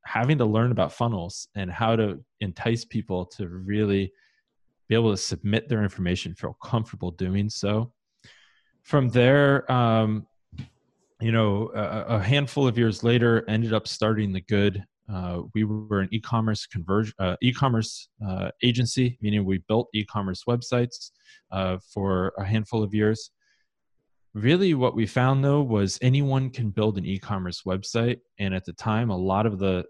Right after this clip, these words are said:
the SaaS or software as a service platforms like Shopify and BigCommerce and stuff were really starting to take off.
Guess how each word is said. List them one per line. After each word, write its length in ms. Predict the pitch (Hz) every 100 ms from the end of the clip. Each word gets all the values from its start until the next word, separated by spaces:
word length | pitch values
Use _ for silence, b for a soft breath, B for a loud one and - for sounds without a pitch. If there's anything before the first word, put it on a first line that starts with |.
| -
the 100 | 90
SaaS 640 | - - 101 95 101 -
or 100 | 90
software 380 | - 92 92 95
as 100 | 85
a 60 | 87
service 420 | - 98 95 -
platforms 640 | - 90 - 92 87 85 -
like 160 | 90
Shopify 640 | - - 85 - 87 90
and 80 | 85
BigCommerce 640 | 95 87 - 85 85 87 -
and 60 |
stuff 180 | - 87 92
were 80 |
really 280 | 85 98 98
starting 380 | 92 95 85 85
to 80 | 80
take 260 | - 92 85
off. 240 | 76 -